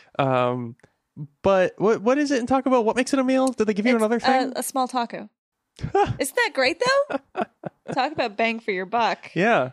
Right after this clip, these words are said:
Speaker 2: Cheap ground beef.
Speaker 1: Mm-hmm.
Speaker 2: Cheap iceberg lettuce.
Speaker 1: Yeah.
Speaker 2: Uh,
Speaker 1: Cheap cheese sauce.
Speaker 2: Cheap cheese sauce that has no cheese in it.
Speaker 1: Absolutely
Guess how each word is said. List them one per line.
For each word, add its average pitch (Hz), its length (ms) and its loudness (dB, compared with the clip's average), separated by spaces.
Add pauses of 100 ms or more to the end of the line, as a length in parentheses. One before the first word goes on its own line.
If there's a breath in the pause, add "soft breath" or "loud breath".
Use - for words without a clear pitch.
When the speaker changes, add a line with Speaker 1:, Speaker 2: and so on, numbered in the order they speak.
Speaker 2:
Cheap 330 500 0 (160)
ground 285 460 0
beef. 180 560 -6
Speaker 1:
Mm-hmm. 147 280 -4 (120)
Speaker 2:
Cheap 294 560 -2 (420)
iceberg 226 520 -2
lettuce. 170 440 -4
Speaker 1:
Yeah. 139 220 -2 (560)
Speaker 2:
Uh, 202 1040 0
Speaker 1:
Cheap 185 160 0
cheese 160 220 0
sauce. - 460 -2
Speaker 2:
Cheap - 420 -4
cheese 294 340 -2
sauce 311 500 0
that 262 140 0
has 233 220 -2
no 233 260 -4
cheese 247 340 -8
in 190 120 -4
it. 202 160 -2
Speaker 1:
Absolutely 123 320 -2